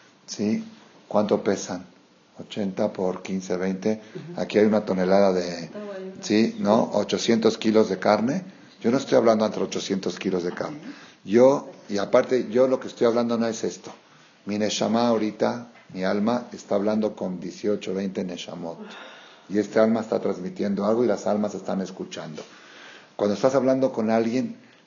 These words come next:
trata de s-, imaginarte que estás hablando con su alma de esa persona. Incluso con tu hijo, incluso con tu bebé. Pre-, pregúntenle a mi esposa cuando eran mi be-, mis hijos chiquitos de tres meses o cuatro.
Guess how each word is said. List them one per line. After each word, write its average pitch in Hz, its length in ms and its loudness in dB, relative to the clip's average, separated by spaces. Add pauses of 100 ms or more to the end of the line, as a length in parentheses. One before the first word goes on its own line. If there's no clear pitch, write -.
(180)
trata 131 840 0
de 110 300 2
s-, - 340 -6
imaginarte 107 680 0
que 104 80 -6
estás 104 180 -4
hablando 107 340 2
con 101 180 -2
su 104 200 0
alma 98 300 2
de 90 80 -4
esa 92 200 -8
persona. - 380 -12 (1500)
Incluso 127 380 2
con 135 180 4
tu 127 100 4
hijo, 92 400 -2 (640)
incluso 143 400 4
con 151 200 4
tu 143 120 6
bebé. 135 480 6 (340)
Pre-, 143 200 6
pregúntenle 151 480 4
a 131 40 6
mi 127 100 4
esposa 127 400 4
cuando 113 200 2
eran 113 160 4
mi 110 100 2
be-, 101 140 0
mis 98 240 -4
hijos 110 220 -2
chiquitos 107 420 0
de 98 80 0
tres 104 280 0
meses 107 340 -2
o 90 80 -6
cuatro. - 340 -12